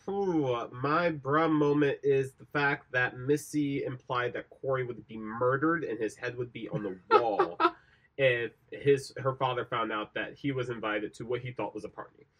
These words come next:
Speaker 2: Absolutely.
Speaker 1: Um, that's really all I have. I mean,
Speaker 2: No,
Speaker 1: I don't really,
Speaker 2: I, I mean,
Speaker 1: oh, and, I mean, and also just, like, again, I did have feelings about Sean in this episode and the way he encouraged Corey. So I don't know if that's bruh, but I was like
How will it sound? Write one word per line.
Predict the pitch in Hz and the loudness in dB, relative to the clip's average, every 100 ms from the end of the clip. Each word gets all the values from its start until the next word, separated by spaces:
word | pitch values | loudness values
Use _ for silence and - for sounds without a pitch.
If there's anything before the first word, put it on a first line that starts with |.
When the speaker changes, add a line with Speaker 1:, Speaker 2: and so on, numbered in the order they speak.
| - | -6
Speaker 2:
Absolutely. | 120 117 - 95 80 85 117 - | -4 -4 -6 -8 -10 -16 -18 -6
Speaker 1:
Um, | 120 110 107 101 110 | -4 -4 -4 -6 -4
that's | 127 - | -6 -2
really | 131 117 | 0 0
all | 107 | -2
I | 95 | -4
have. | 87 - | -10 -2
I | 147 | 4
mean, | 143 | 8
Speaker 2:
No, | 381 | 10
Speaker 1:
I | |
don't | 427 | 10
really, | - | 12
Speaker 2:
I, | 220 - | 10 12
I | 226 | 12
mean, | 240 - - - | 12 6 2 4
Speaker 1:
oh, | |
and, | 214 | 4
I | 202 | 6
mean, | 220 214 | 2 2
and | 208 220 | 4 4
also | 285 302 | 2 0
just, | 214 214 - | -4 -4 0
like, | 226 208 - _ _ _ _ _ _ _ _ _ - _ | 2 2 -2 _ _ _ _ _ _ _ _ _ -20 _
again, | 165 147 220 156 - 135 - - - _ _ _ | -10 2 2 2 -2 -12 -14 -14 -14 _ _ _
I | - 156 180 | 4 6 6
did | 151 190 | 4 0
have | 180 185 | 0 -4
feelings | - 180 185 160 | 2 2 2 0
about | 165 156 | -2 -2
Sean | - 214 - - | -4 -4 -4 -6
in | 120 | -6
this | 123 | -2
episode | 180 170 127 104 | -2 -2 -2 -2
and | 107 110 | -2 -2
the | |
way | 120 123 | -2 -2
he | 127 | -4
encouraged | 117 123 110 - | -4 -4 -4 -4
Corey. | 156 117 82 | -2 -2 -4
So | - 113 | -6 -2
I | |
don't | 135 143 | 0 2
know | 139 | 0
if | |
that's | 127 127 - 101 | 0 -6 -8 -10
bruh, | 107 123 190 | -2 0 2
but | 170 | 2
I | 135 | 0
was | 131 143 | 0 -2
like | 123 101 | -2 -4